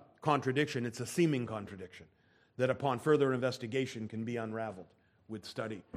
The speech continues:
and wisdom and good pastoring and preaching.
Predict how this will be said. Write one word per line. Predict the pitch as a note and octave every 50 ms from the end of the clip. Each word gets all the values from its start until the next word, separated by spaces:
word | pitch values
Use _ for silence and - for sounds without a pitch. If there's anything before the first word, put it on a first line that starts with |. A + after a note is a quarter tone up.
| - - - - - -
and | A#2 A2 G#2+
wisdom | G#2+ A2+ G#2+ - - G#2+ F#2+ - _ _ _
and | - A2 A2
good | G#2 A#2 G#2 -
pastoring | A#2 A2 A2 A2 - - G#2+ F#2+ F#2+
and | F#2+ F#2
preaching. | - A2 G2 - - E2+